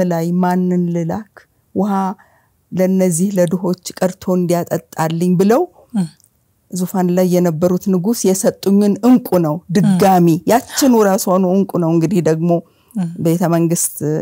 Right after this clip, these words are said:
Speaker 1: ደግሞ የተሰጠችኝ።
Speaker 2: እም።
Speaker 1: ስለዚህ እንደኔ በእኔ አስተሳሰብ በቃ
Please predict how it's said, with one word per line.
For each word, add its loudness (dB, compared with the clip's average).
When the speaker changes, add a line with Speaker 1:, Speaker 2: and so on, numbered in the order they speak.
Speaker 1:
ደግሞ -2
የተሰጠችኝ። -8
Speaker 2:
እም። -10
Speaker 1:
ስለዚህ 0
እንደኔ 2
በእኔ 2
አስተሳሰብ -2
በቃ 0